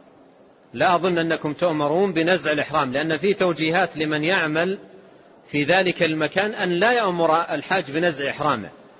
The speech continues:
لكن إذا وصلت إلى جدة وقد أحرمت ثم قيل لك: "أنت ذاهب إلى المدينة"، المسؤولون هناك يوجهونك فقط إلى المدينة.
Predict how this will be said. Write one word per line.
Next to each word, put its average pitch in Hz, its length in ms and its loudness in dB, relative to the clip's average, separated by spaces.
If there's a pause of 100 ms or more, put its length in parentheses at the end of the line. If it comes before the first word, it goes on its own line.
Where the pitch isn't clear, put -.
(480)
لكن 107 180 -6
إذا 185 240 4
وصلت 202 640 0 (1160)
إلى 175 240 4
جدة 151 440 0 (880)
وقد 165 260 0
أحرمت 214 580 0 (1200)
ثم 208 220 2
قيل 214 420 2
لك: 196 180 2 (300)
"أنت 214 260 0
ذاهب 226 540 4
إلى 208 240 4
المدينة"، 202 560 2 (1500)
المسؤولون 254 580 4
هناك 254 300 2
يوجهونك 240 640 4
فقط 214 380 2
إلى 196 340 2
المدينة. 165 580 2